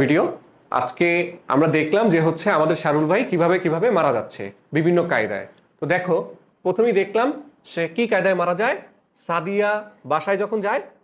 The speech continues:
সে হাসলে হার্ট অ্যাটাক করে মারা যায়, তাই না? তো এখন আমাদের একটা প্রিপোজিশন আসে, ডায়ের সাথে অফ হবে, ইন হবে, অন হবে,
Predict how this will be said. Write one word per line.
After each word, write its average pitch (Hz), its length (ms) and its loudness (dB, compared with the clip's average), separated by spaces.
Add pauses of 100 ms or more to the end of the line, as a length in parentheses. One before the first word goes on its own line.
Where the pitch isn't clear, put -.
(200)
সে 180 120 -4
হাসলে 175 460 -2 (500)
হার্ট 196 300 0
অ্যাটাক 175 300 -6
করে 131 220 -12
মারা 107 220 -14
যায়, 104 180 -16
তাই 202 160 -2
না? 240 60 -6 (540)
তো 190 60 -14 (160)
এখন 214 260 -4 (720)
আমাদের 214 280 0
একটা 247 160 -4
প্রিপোজিশন 233 560 -8
আসে, 233 300 -2 (320)
ডায়ের 165 480 -4
সাথে 226 220 -10 (680)
অফ 202 180 0 (100)
হবে, 247 220 -6 (280)
ইন 226 180 -4 (100)
হবে, 262 240 -6 (420)
অন 202 220 0
হবে, 247 320 -6